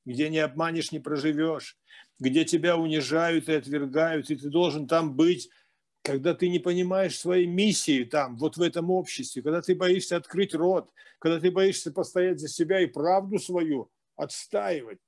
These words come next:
Вот это состояние двурушничества, это двойственность, оно же убивает саму личную внутреннюю веру, потому что я приспособленец, потому что моё христианство это там, ну, час-два в неделю и всё, и оно бесплодное,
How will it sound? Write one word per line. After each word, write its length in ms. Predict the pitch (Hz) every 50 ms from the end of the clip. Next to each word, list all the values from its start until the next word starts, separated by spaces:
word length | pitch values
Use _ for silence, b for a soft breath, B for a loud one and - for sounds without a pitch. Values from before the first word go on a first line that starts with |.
| _ _ _ _ _ _ _ _ _ _
Вот 240 | - 107 156 180 -
это 200 | 196 196 202 196
состояние 800 | 160 - 202 180 - - 196 185 185 208 220 220 196 185 170 147
двурушничества, 1080 | 120 107 110 117 131 180 208 220 240 233 - - 180 - - - 131 - - 135 135
это 180 | 139 139 175 160
двойственность, 840 | 143 123 123 151 202 240 240 - - - 151 139 127 - - -
оно 220 | - 190 220 226
же 80 | 196 214
убивает 560 | 226 208 190 247 247 247 240 214 180 - -
саму 300 | - 190 196 196 196 180
личную 440 | 160 196 247 196 - - 180 165 147
внутреннюю 560 | 139 202 240 240 180 202 190 180 170 170 175
веру, 400 | 190 240 254 240 185 127 98 - - B B B B B B -
потому 240 | 190 202 226 226 214
что 100 | - 208
я 160 | 220 240 233
приспособленец, 1040 | 180 220 214 - - 214 202 - 226 208 196 226 240 233 220 185 131 - - - b b b b b
потому 220 | _ 190 202 214 220
что 160 | 202 - 214
моё 280 | 202 220 220 226 226 196
христианство 680 | - 208 226 180 - - 226 233 240 202 - - 214
это 160 | 196 - 208
там, 260 | - 220 214 196 190
ну, 140 | 202 220 196
час-два 560 | - - 220 226 214 170 151 165 196 214 220
в 80 | 196 202
неделю 520 | 208 202 170 160 233 254 254 247 220 202
и 60 | 202
всё, 400 | 175 - - - 240 233 226 208
и 180 | 170 156 151 160
оно 240 | 170 180 190 208 208
бесплодное, 840 | 185 190 185 - - - 208 214 214 208 175 156 139 127 120 113